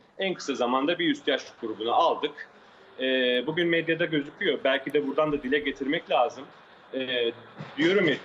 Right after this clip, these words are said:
Türk çocukları adına, e, ben bir, e, ne diyelim, yani onların sesiyim, e, onların nefesiyim.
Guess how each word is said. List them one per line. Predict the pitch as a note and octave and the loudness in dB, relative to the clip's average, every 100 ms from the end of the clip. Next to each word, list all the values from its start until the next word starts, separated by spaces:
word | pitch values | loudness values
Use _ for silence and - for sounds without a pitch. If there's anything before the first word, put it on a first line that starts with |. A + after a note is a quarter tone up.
| - | -6
Türk | E3 - | -6 -2
çocukları | D3 D3 D3 D3+ D3+ | -2 0 2 4 4
adına, | C#3 C#3+ D3 - - - - C3+ | 4 2 2 -2 -16 -12 -6 0
e, | C3 B2+ A#2+ A#2+ B2 | 2 2 2 2 2
ben | B2 A#2+ | 0 2
bir, | B2 - - - - - - | -2 -4 -16 -20 -20 -18 0
e, | A2 A2 A2 G#2+ G#2+ G#2+ G#2+ G2 F2 F2 E2 G#2+ | 4 6 6 6 6 4 4 2 2 0 0 2
ne | D#3 D#3+ | 2 4
diyelim, | A#2+ G#2 G2 - - - C#3 | 2 0 -6 -12 -16 -4 0
yani | B2 B2 | 0 2
onların | D3 D3+ D#3 D#3+ | 2 4 2 2
sesiyim, | D#3 D3+ - D#3+ C#3 F3+ - - - | 0 -4 -2 0 0 -2 -8 -20 -6
e, | C#3+ C3 B2+ | -2 0 2
onların | C#3 C#3+ D3+ C#3+ | 4 4 4 2
nefesiyim. | C#3 C#3 - C#3+ | 0 -2 -2 -2